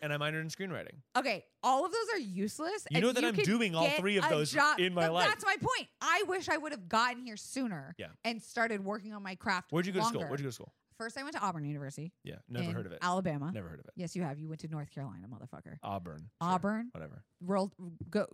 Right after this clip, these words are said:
Speaker 2: Roll Tide. That's
Speaker 1: But
Speaker 2: Al-,
Speaker 1: also, like,
Speaker 2: Alabama.
Speaker 1: I think that, y-, y-, did you have a job when you dropped out of college? Did you have to get a job?
Speaker 2: Um,
Speaker 1: Or did your parents sort of, like, it was daddy's credit card?
Speaker 2: No, it
Speaker 1: <laughs>
Speaker 2: was a, I,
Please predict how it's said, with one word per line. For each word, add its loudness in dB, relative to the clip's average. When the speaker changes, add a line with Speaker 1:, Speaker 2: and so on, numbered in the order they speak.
Speaker 2:
Roll 4
Tide. 2
That's 0
Speaker 1:
But 6
Speaker 2:
Al-, 8
Speaker 1:
also, 2
like, 4
Speaker 2:
Alabama. -6
Speaker 1:
I 4
think -4
that, 2
y-, -2
y-, -8
did -2
you 2
have 0
a -2
job 2
when 0
you 2
dropped -2
out -6
of -10
college? -6
Did -4
you 4
have 0
to -4
get -4
a -2
job? -4
Speaker 2:
Um, 2
Speaker 1:
Or 4
did 2
your 2
parents -2
sort -4
of, -4
like, -6
it -2
was -4
daddy's -2
credit -6
card? -4
Speaker 2:
No, 4
it 2
Speaker 1:
<laughs> 2
Speaker 2:
was 0
a, 2
I, 2